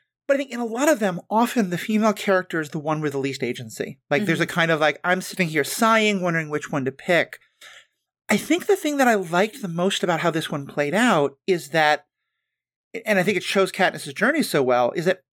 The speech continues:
Speaker 1: for most of the books, at least as I read it, and tell me if you see it wrong, she isn't thinking in terms of who do I really want.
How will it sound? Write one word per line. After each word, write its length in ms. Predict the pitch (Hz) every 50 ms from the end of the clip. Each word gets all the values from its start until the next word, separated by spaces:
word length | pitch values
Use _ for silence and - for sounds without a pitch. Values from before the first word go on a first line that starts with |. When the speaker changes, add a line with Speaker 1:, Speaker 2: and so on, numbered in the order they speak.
| _ _ _
Speaker 1:
for 100 | - 196
most 540 | 185 185 185 180 202 240 311 285 - -
of 100 | 262 220
the 80 | 175 185
books, 440 | - - 175 139 - - - - -
at 60 | -
least 140 | 185 185 -
as 60 | 185
I 120 | 208 254 269
read 200 | 202 151 123 110
it, 120 | 123 - -
and 80 | - 160
tell 80 | 175
me 100 | 170 180
if 80 | 175 -
you 60 | 180
see 140 | 160 - 160
it 100 | 147 -
wrong, 400 | 196 233 240 185 143 131 131 131 - _ _ _ _ _ _ _ _ _ _ _ _ _ _ _
she 520 | - - - - - - 269 269 285 - -
isn't 280 | 240 220 247 220 214
thinking 380 | - - 233 233 233 233 190 170
in 140 | 175 165 160
terms 440 | - - - 220 214 202 175 151
of 120 | 160 151 139
who 340 | - - - - 208 196 180
do 120 | 175 165
I 40 | 156
really 280 | 147 143 151 135 139
want. 500 | 131 131 131 123 - - 165 - - -